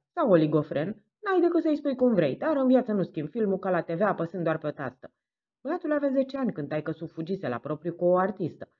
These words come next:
Își lăsă familia înglodată în datorii și mult mai târziu se află că reușiseră să treacă fraudulos granița, stabilindu-se undeva prin Australia. Petre se resimți puternic după abandon, devenind un copil închis, greu de mulțumit, dar mai ales circumspect.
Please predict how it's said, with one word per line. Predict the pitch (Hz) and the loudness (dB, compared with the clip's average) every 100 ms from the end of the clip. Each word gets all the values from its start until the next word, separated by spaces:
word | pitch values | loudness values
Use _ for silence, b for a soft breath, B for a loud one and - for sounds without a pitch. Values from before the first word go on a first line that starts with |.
| _ - | _ -8
Își | 214 | 0
lăsă | 240 240 | 0 0
familia | 254 147 165 165 | -2 0 2 2
înglodată | 143 147 143 165 160 | 0 0 0 0 -2
în | |
datorii | 139 143 156 185 | -2 -2 -2 -2
și | 190 | -2
mult | 180 180 | -2 0
mai | 175 | 0
târziu | 170 165 180 | -2 -2 0
se | 196 190 | 0 -2
află | 175 | -4
că | 180 180 | -4 0
reușiseră | 170 165 190 190 175 | 0 0 -4 -2 -4
să | 175 | -4
treacă | 170 180 175 | -6 -6 -8
fraudulos | - 170 165 180 185 | -6 -2 2 2 0
granița, | 120 135 131 127 127 214 b _ _ _ | -2 -8 -4 -4 -4 -10 b _ _ _
stabilindu-se | 403 392 226 185 185 196 | 0 4 4 4 2 0
undeva | 185 196 208 226 | 0 2 2 2
prin | 226 226 | 0 0
Australia. | 220 247 - 127 117 113 110 _ _ _ _ _ - | 0 0 -2 -4 -2 -4 -6 _ _ _ _ _ -8
Petre | 381 185 | -6 -2
se | 180 170 | -2 -2
resimți | 160 170 160 175 | -4 -4 -6 -6
puternic | 190 214 151 131 | -4 -2 -2 -2
după | 127 127 | -4 -4
abandon, | 131 131 135 139 160 | -4 -4 -2 -2 -2
devenind | 165 156 156 156 | -2 -4 -4 -4
un | |
copil | 151 156 165 | -6 -6 -4
închis, | 156 156 170 - _ | -4 -4 -8 -10 _
greu | - 143 | -8 -4
de | 147 | -4
mulțumit, | 151 156 180 165 190 - _ _ _ | -4 -4 -6 -6 -6 -8 _ _ _
dar | 123 | -6
mai | 143 185 | -2 0
ales | 170 190 | 0 -2
circumspect. | - 175 - 160 _ 104 - | -6 -10 -8 -10 _ -16 -16